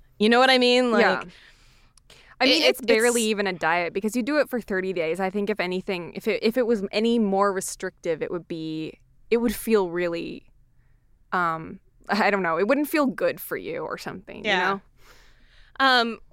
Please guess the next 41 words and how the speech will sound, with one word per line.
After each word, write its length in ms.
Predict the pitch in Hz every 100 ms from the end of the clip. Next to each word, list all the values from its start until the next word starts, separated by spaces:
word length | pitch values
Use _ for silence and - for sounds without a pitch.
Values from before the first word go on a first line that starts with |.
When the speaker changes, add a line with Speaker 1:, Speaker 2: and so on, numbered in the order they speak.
| _
Speaker 1:
but 140 | 440 320
I 40 |
mean, 140 | 359 359
like, 180 | 330 -
you 140 | 330
know, 80 | 320
you 160 | 285 311
see 200 | 320 302
these 160 | 302
people 280 | 277 262 247
who 600 | 247 240 226 226 208 - -
get 220 | 180 233 226
on 300 | 208 196 185
paleo 420 | 202 190 185 185
diets 640 | 185 175 180 180 - -
and 680 | 208 196 196 190 185 185 185
lose 320 | 180 220 226 208
a 40 |
bunch 260 | 190 196 196
of 100 | 165
weight 380 | 175 185 202
and 180 | - 185
feel 260 | - 226 220
a 40 |
lot 260 | 196 185 -
better 320 | 185 185 190
and 140 | 180 190
are 80 | 185
happy. 560 | 349 - - - - _ _ - - -
And 160 | 247 269
so 100 | 302
I 140 | 277
don't 160 | 285 302
wanna, 180 | 277 262
like, 180 | 247 -
discourage 640 | 226 - 226 233 226 -
people 380 | 233 - 202 190
Speaker 2:
Sure. 180 | -
Speaker 1:
from 420 | 196 185 180 180 185
Speaker 2:
Yeah. 240 | 247 190 185 - -
Speaker 1:
from, 560 | - 262 277 269 240